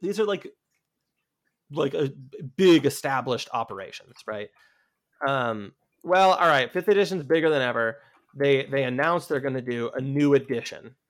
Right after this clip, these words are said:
right, uh, of, of Dungeons and Dragons. Um, you know,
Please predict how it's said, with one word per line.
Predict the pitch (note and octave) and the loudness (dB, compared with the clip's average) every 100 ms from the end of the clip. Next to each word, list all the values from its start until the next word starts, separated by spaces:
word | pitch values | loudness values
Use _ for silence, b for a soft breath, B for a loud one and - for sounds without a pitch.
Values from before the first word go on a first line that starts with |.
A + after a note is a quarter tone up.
| _ _ | _ _
right, | G#2+ G2+ G2+ G2+ _ _ _ _ _ _ | -10 -8 -8 -12 _ _ _ _ _ _
uh, | A#2+ A2 - B2+ | -6 -4 -6 -6
of, | A#2+ C#3 | -6 -6
of | B2 B2 | -6 -6
Dungeons | A2+ A2 G#2+ B2+ | -8 -10 -14 -16
and | G#2 | -16
Dragons. | G2+ F#2+ - F#2+ A#2 - - _ _ A2+ | -12 -12 -14 -16 -16 -16 -18 _ _ -8
Um, | A2 G2+ F#2 G2+ _ _ _ _ _ _ _ _ _ _ _ _ _ D#3+ | -8 -8 -12 -20 _ _ _ _ _ _ _ _ _ _ _ _ _ -10
you | E3+ D#3 | -4 -2
know, | A#2 G2 F2+ | -2 -6 -10